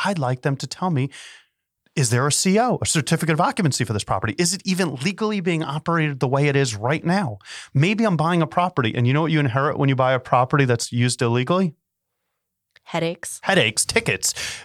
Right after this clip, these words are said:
Speaker 1: Do you know that they can make you rip it down if they built it illegally? We were buying a property once, Lauren. I don't know if you remember. And when we were going through the purchase process, we found out that it was ten feet too close to the road. And I started, like, dripping in sweat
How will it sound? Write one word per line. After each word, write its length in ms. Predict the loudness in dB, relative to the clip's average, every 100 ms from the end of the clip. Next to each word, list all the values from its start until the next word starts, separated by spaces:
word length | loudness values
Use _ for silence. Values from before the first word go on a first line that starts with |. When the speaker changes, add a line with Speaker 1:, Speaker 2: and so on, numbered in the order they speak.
| 0
Speaker 1:
Do 100 | 4
you 60 |
know 140 | 4 4
that 140 | 4
they 120 | 2
can 160 | 4 4
make 180 | 4 2
you 80 | 2
rip 260 | 2 2
it 120 | 2
down 280 | 2 2 2
if 120 | 2
they 100 | 2
built 280 | 2 0 2
it 80 | 2
illegally? 480 | 4 2 2 2 2 -2 -10 2
We 140 | 4
were 80 | 6
buying 260 | 4 4 2
a 60 |
property 360 | 4 4 4 4
once, 300 | 4 2 0
Lauren. 240 | 2 2
I 80 | 2
don't 120 | 2
know 60 | 0
if 120 | 0
you 80 | 0
remember. 400 | 2 2 0 -2 -6 -8 -14 -20 -6
And 400 | 0 2 0 0
when 140 | 0 2
we 100 | 2
were 80 | 2
going 280 | 2 0
through 240 | 2 2 2
the 260 | 2 0
purchase 400 | 0 -2 0 -2
process, 500 | 0 0 0 -2 -2
we 140 | -2 -2
found 420 | -2 -2 0 2
out 240 | 2 0
that 140 | 0 -2
it 40 |
was 280 | -2 -4 -12 _ _
ten 260 | -4 -2 -2
feet 380 | -2 -6 -6 -4
too 160 | -4
close 480 | -4 -2 -2 -2 -6 -10
to 120 | -6
the 140 | -2 -2
road. 380 | -2 -4 -8 -20 _ _ _ _ _ -18 -18 -18 -4
And 420 | 2 4 4 2 0
I 180 | 0 2
started, 680 | 2 2 2 2 -2 -4
like, 280 | -2 -2 -4
dripping 480 | -2 -2 0 -2 -2
in 100 | -4
sweat 380 | -2 -2 -2